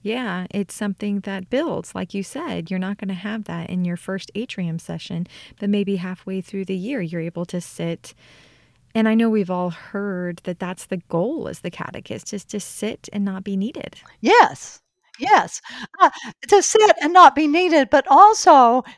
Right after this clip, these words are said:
Speaker 2: in that sitting to be contemplative, as Sophia says,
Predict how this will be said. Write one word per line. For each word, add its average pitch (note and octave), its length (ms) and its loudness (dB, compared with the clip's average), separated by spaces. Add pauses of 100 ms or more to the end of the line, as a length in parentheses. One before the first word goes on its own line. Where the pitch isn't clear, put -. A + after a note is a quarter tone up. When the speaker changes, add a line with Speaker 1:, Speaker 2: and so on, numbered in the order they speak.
(140)
Speaker 2:
in D#4+ 140 2 (120)
that A#3+ 260 4
sitting A#3+ 480 -2 (240)
to D4 320 2
be C4+ 420 2
contemplative, B3+ 1000 -2 (120)
as A3 160 0
Sophia A#3 520 -2
says, G3+ 480 -4